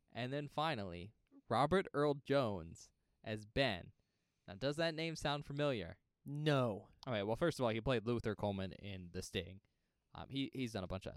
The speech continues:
Speaker 1: acting stuff. But he's also, and this is why it should sound familiar,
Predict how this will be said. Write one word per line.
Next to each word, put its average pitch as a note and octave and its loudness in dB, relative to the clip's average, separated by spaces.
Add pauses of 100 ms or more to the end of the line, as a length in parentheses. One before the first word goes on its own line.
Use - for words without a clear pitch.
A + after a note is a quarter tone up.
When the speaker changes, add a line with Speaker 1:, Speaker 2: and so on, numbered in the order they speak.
(220)
Speaker 1:
acting G2 -6
stuff. - -12 (500)
But C3+ 0
he's C3 -8
also, A#2 -2
and G2+ -12
this A2 -8
is - -16
why G#2 0
it G2 -4 (280)
should F3+ 4
sound G#2 -4
familiar, F#2 -6